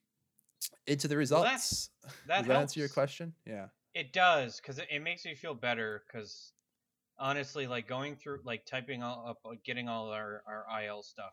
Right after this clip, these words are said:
Speaker 2: ready to go was really depressing, because all these guys, like, we were starting to lean on Merriweather, uh, <laughs> we
Speaker 1: Yep.
Speaker 2: really need Teoscar Hernandez, like, peak Teoscar. Uh, and,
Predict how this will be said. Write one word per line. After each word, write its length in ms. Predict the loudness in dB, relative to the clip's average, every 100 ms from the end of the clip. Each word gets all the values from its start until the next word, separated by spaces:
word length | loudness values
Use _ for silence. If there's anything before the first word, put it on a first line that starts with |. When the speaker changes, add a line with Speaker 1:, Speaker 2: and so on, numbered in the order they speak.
| _
Speaker 2:
ready 300 | -14 -12 -14
to 60 | -16
go 200 | -16 -16
was 200 | -16 -20 -12
really 260 | -8 -8
depressing, 720 | -10 _ _ -10 -10 -12 -16
because 480 | -18 _ -20 -20 -20 _ _ _ _ _ _ _ _ _ -20 _ -2
all 200 | -2 0
these 220 | -4 -4
guys, 320 | 0 0 -2
like, 140 | -8
we 140 | -8 -6
were 120 | -6
starting 320 | -4 -2 0
to 180 | -2 -8 -12
lean 300 | -6 -4 -2
on 260 | -4 -6 -6
Merriweather, 760 | -6 -6 -8 -10 -10 -12 -16 _ _ _ -8
uh, 260 | -6 -6 -10 -12 -6
<laughs> 0 | -6 -2
we 300 | -4 0 6
Speaker 1:
Yep. 180 | 6 6
Speaker 2:
really 240 | -2 -2
need 300 | -4 -6 -8 -8
Teoscar 480 | -6 -6 -8 -12 -10
Hernandez, 640 | -6 -6 -6 -8 -10 -16 _ _ _ _ _
like, 220 | -12 -12 -12 -8
peak 240 | -6 -6 -10
Teoscar. 800 | -6 -2 -2 -2 -6 -16 -18 -20 _ _ _ _ _ _ -10
Uh, 380 | -8 -8 -10 -8
and, 280 | -6 -6